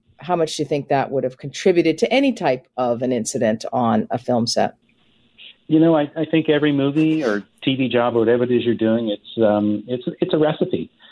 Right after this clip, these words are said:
Speaker 2: And a good producer, a, a studio, if there is one, they choose their ingredients very, very carefully because these are the people that are gonna be in the trenches with you, with you for the next several months. And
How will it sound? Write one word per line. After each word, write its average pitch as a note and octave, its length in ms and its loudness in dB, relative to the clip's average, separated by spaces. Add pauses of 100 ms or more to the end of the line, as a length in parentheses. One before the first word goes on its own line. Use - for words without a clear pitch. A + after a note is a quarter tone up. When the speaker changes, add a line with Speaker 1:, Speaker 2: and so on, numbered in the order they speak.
(340)
Speaker 2:
And A2+ 420 2 (180)
a G#2+ 100 0
good C3 280 0
producer, C3 680 2 (140)
a, G2+ 180 0 (180)
a - 80 -16
studio, G#2+ 500 2
if F#2 120 -4
there F#2 140 -2
is F#2 140 -2
one, B2 300 0 (340)
they C3+ 800 0 (240)
choose E3 260 2
their C3+ 160 2
ingredients A#2 580 2 (200)
very, B2 300 2
very A2+ 280 2
carefully G2 460 -2
because F2+ 360 -4
these B2+ 220 2
are B2 60 -2
the A2 80 -6
people A#2+ 500 0
that F#2+ 120 0
are F#2 40 -4
gonna G2+ 200 0
be F#2+ 160 0
in F#2 80 0
the F2 80 -4
trenches C3+ 460 -2
with F2+ 220 -2
you, F#2+ 280 0 (100)
with - 180 2
you F#2+ 240 2
for G2+ 80 -2
the G2+ 120 2
next G#2+ 520 -4 (260)
several G2+ 260 0
months. G#2+ 360 -4 (920)
And G#2+ 380 2